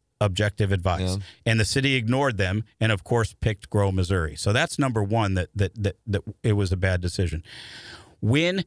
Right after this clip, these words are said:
Speaker 1: they gave Grow Missouri that contract to be their advisor,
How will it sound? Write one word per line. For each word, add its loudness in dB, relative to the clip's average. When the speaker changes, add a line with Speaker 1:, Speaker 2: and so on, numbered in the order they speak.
Speaker 1:
they 2
gave 0
Grow 0
Missouri 0
that 0
contract -2
to 2
be 2
their 0
advisor, -2